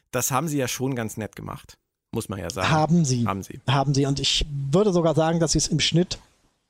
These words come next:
Speaker 2: <laughs> Es ist interessanter als Unification Part three.
Speaker 1: Ja.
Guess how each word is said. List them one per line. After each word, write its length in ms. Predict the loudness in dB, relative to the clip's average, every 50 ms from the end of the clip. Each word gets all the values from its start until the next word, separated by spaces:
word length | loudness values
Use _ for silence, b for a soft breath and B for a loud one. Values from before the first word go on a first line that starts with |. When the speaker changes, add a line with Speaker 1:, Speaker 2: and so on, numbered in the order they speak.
| _ _ _ _ _ _ _ _ _ _ _ _ _ _ _ _ _ _ _ _ _ _ _ _ _ _ _ -2
Speaker 2:
<laughs> 1000 | 0 2 2 2 4 2 2 2 2 2 4 4 4 4 4 2 2 2 2 2
Es 180 | 2 2 2 2
ist 120 | 2 2
interessanter 680 | 2 2 2 2 2 2 2 2 2 2 2 2 2 2
als 300 | 2 2 2 0 -2 B B B B B B B B B B B B B B
Unification 640 | 2 2 2 0 0 2 2 2 4 2 2 2
Part 280 | 2 2 0 0 0 0
three. 360 | 0 2 2 2 2 2 0
Speaker 1:
Ja. 200 | 0 -2 -4 -4